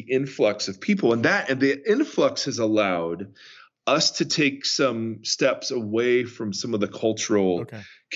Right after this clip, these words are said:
Speaker 1: conventions because not everyone's immersed in them. If that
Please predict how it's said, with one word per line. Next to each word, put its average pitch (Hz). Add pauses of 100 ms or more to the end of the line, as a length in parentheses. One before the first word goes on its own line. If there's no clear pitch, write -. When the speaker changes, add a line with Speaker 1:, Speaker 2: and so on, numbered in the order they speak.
(220)
Speaker 1:
conventions 104 (280)
because 139
not 131
everyone's 127
immersed 104
in 78
them. - (500)
If 123
that 135